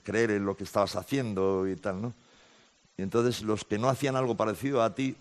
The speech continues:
eran, no los enemigos, pero los contrarios, los, no sé muy bien. Yo creo que es un, un instinto muy primario que funcionó, pero que, que en el fondo ocultaba un deseo de, de autoafirmación, de protección y tal,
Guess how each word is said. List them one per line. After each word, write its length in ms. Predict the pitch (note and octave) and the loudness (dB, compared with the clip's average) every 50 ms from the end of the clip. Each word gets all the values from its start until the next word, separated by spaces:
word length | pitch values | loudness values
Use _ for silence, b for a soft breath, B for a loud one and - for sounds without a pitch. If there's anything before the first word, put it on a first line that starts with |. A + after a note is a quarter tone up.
| _ - | _ -2
eran, 1200 | C3+ A#2+ B2+ B2+ A2+ A2 G#2 G2+ G2 G2 F#2+ F#2+ F#2+ F#2+ F#2 F#2+ F#2+ F2+ G2+ A2+ A#2 A#2 B2 - | 0 2 2 2 2 2 0 -2 -2 -2 -2 -2 -4 -4 -4 -4 -4 -6 -6 -8 -8 -8 -10 -8
no 180 | - B2+ C3+ C#3+ | -6 -4 -2 -2
los 160 | C3 A#2+ - | -2 -2 -2
enemigos, 460 | G2+ F#2+ G2 A#2+ C#3+ B2 G#2+ G2 - | -4 -4 -4 -2 -2 -2 -2 -4 -4
pero 180 | - F#2 F2+ F#2 | -4 -4 -2 -2
los 160 | F#2 F2+ - | -4 -4 -6
contrarios, 720 | - F2 F#2 F2+ B2+ C#3 D3 A#2 G#2+ G2+ G#2 G#2 - F2 | -6 -6 -6 -2 -2 0 0 0 0 0 0 -2 -2 -2
los, 340 | F#2 F#2 F#2 F2+ - - b b b b b b b b b - - A2 G#2 G2 F2+ G2+ C#3+ | -2 -2 -2 -2 -6 -12 b b b b b b b b b -20 -20 -18 -16 -14 -14 -12 -10
no 120 | D3+ D3 | -6 -4
sé 100 | - D3 | -2 -2
muy 160 | B2 G#2 F#2+ G2 | 0 0 0 0
bien. 160 | G#2+ G2+ F#2+ | 0 0 0
Yo 100 | G2+ G#2+ | -2 -2
creo 140 | A#2+ A#2+ G2 | -2 -2 -2
que 60 | A#2+ | -2
es 100 | A2 - | -2 -2
un, 180 | A#2 A#2 A2+ G#2 A#2 | -4 -4 -6 -6 -6
un 100 | A2+ A2+ | -4 -4
instinto 380 | G#2 - - A2+ G2+ F#2+ G#2 | -4 -4 -4 -4 -4 -2 -2
muy 140 | G#2 G#2+ G2+ | -2 -2 -2
primario 600 | - A2 G#2 G2+ A2+ A#2 A#2 A2+ A#2 B2 B2 A2 - b b b b b b b b b b b b _ _ _ _ _ _ _ | -2 -4 -4 0 2 2 2 4 2 2 0 -2 -6 b b b b b b b b b b b b _ _ _ _ _ _ _
que 160 | _ A#2 G#2+ - | _ 0 0 0
funcionó, 480 | - A#2+ A2 - A2+ A#2 B2+ C3+ C3 | 0 -4 -2 -2 -2 0 0 0 0
pero 180 | - A#2 G#2+ F#2+ | 2 0 0 2
que, 200 | - G#2+ G#2 F#2 | 2 0 -2 -2
que 180 | - - - G#2+ | -6 -6 -6 -4
en 60 | G#2+ | -4
el 100 | A2 G#2 | -4 -4
fondo 240 | - B2 C3+ C3+ C3+ | -2 -2 2 2 2
ocultaba 480 | C3 - A2+ G#2 F#2+ B2 B2+ B2 A2+ A2 | 2 2 -2 -2 2 4 6 6 6 4
un 340 | G#2+ A2 G#2+ G#2 G#2 G2+ - F#2+ | 4 0 -2 -2 -4 -6 -6 -4
deseo 480 | F2+ G#2 G2 - - A#2 A2+ A2+ A2+ G#2 | -4 -4 -2 0 0 2 4 4 4 2
de, 340 | F#2 F2 F2 E2+ E2+ E2 D#2 - _ _ _ _ _ _ _ _ _ _ _ _ _ _ _ - | 2 0 0 -2 -2 -6 -8 -12 _ _ _ _ _ _ _ _ _ _ _ _ _ _ _ -6
de 120 | G#2 G2+ | -2 0
autoafirmación, 920 | G2+ G2 E2+ - G2 F#2+ - - F2+ F#2 F#2 F2+ E2+ - C#3 C#3+ B2 A2+ G#2+ | 0 0 0 0 0 0 0 -2 -4 -4 -4 -4 -4 -2 0 2 2 2 2
de 80 | G2 E2+ | 0 -4
protección 680 | - - F2 - F2 F2 - - C3 B2 G#2+ F#2+ F2 F2 | -4 -6 -6 -6 -8 -10 -4 -2 0 0 0 0 -2 -6
y 40 | |
tal, 240 | E2 - E2+ D#2+ E2 | -6 -6 -6 -6 -6